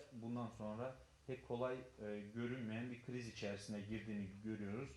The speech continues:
E, o da hem, e, Suriye rejiminin ayakta kalmakla birlikte Su-, Suriye'deki barış görüşmelerine A B D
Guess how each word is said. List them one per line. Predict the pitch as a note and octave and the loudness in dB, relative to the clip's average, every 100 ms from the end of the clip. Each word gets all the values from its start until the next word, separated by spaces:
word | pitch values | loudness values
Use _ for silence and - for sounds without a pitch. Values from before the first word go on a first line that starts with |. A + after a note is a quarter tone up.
| - - - - - | -10 -12 -14 -12 -4
E, | G#2 G#2 G#2+ - | 0 2 0 2
o | A#2+ | 2
da | C3 C3 | 4 2
hem, | B2+ C3 C3 - - - - - - - - G#2+ | 2 -2 -4 -12 -20 -20 -20 -20 -20 -20 -12 -4
e, | G2+ G#2 G#2+ | 0 0 -2
Suriye | A2 C3+ C3 C3 B2 | -4 -2 2 4 4
rejiminin | A#2+ A2+ A#2 A#2+ A#2+ A#2 A2 - - - - | 4 0 0 2 2 0 -2 -8 -20 -18 -4
ayakta | G#2 G#2+ - A2 - | 2 2 2 -2 2
kalmakla | G#2 A#2 A#2+ G#2+ G#2 | 2 2 0 0 0
birlikte | G#2+ G#2+ G#2+ | -2 -2 -4
Su-, | - - - - - - - - | -6 -16 -20 -20 -20 -20 -20 -6
Suriye'deki | - B2 B2 B2 A#2+ B2+ G2+ G2+ | 0 4 4 4 2 0 2 4
barış | A2 A#2 - | 4 4 2
görüşmelerine | A#2+ G#2+ A#2 A2 A2 A2+ | 0 0 0 4 4 4
A | A2 A2 G#2+ | 2 2 2
B | A#2 A2 | 0 2
D | A#2 A#2+ | 2 2